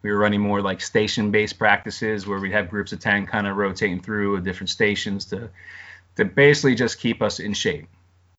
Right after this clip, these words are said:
And then we, we got our scrimmage schedule that said we're starting on, uh, September twelfth, and that was September eleventh. My A D said, "Hey, you guys can actually have physical contact."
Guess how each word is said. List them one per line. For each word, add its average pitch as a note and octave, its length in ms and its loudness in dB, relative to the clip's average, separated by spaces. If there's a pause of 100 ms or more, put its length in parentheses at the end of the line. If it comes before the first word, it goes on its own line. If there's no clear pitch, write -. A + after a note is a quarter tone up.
(240)
And G#2 360 0
then G#2+ 180 2
we, A#2 560 4 (1120)
we B2 120 4
got A#2+ 180 8
our A#2 120 6
scrimmage C#3+ 440 4
schedule G2+ 600 -2 (460)
that G2+ 300 -6
said G2+ 360 -2
we're G#2 140 -4
starting G#2 440 2
on, G2 240 0
uh, F#2+ 320 -4
September G2 480 0
twelfth, A#2 480 4 (400)
and G#2 440 -2 (480)
that G#2+ 100 0
was G2+ 120 -4
September G#2+ 360 2
eleventh. A2 480 4
My G2+ 180 2
A G#2 200 -2
D G#2+ 240 -2
said, G2 460 0
"Hey, B2 160 4
you A2 180 4
guys G#2 200 4
can G#2+ 140 0
actually G2+ 420 0 (100)
have A2 180 2
physical F#2+ 280 -2
contact." - 560 -8